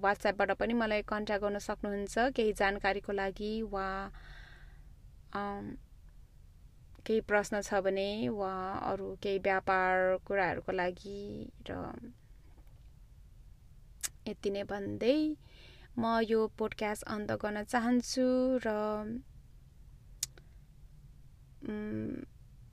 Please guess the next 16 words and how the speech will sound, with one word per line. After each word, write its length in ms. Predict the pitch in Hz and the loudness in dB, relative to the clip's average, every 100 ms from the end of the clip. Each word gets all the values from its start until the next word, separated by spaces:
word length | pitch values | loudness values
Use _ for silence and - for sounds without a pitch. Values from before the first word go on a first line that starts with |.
| - | -4
अब 140 | 214 214 220 220 220 214 | -4 2 2 2 2 0
र 260 | 220 220 - | 0 0 2
अर्को 300 | 226 233 247 | 0 4 4
महिना 540 | 233 226 226 220 220 | 6 4 2 2 0
नोभेम्बर 800 | 220 208 208 214 214 214 254 330 359 - - - - | 0 -2 -2 0 0 2 2 2 -4 -14 -20 -20 -2
ट्वेन्टी 240 | 233 220 | 2 2
ट्वेन्टी 260 | 208 214 214 | 2 0 2
वानको 320 | 202 202 - | -2 -4 -6
पोडकास्टमा 580 | - 214 220 214 208 208 | -2 0 0 -4 -4 -4
फेरि 320 | - 220 214 | 0 2 2
भेटौँला। 500 | 202 202 202 196 247 381 - - - - 220 | 0 -2 -2 -2 -2 -4 -10 -20 -20 -18 -2
र 80 | |
नोभेम्बर 720 | 214 214 214 240 269 294 277 269 - - - - - - - | 0 2 4 6 6 6 4 0 -10 -20 -20 -20 -20 -18 0
ट्वेन्टी 680 | 240 233 233 240 226 226 220 | 4 4 2 2 2 2 0
ट्वेन्टी 300 | 233 220 220 | -2 -2 -2
वानको, 1700 | 214 202 202 208 214 - - - - - - - - 208 208 208 214 | -2 -2 -4 -4 -4 -6 -10 -20 -20 -20 -20 -8 -2 0 2 0 0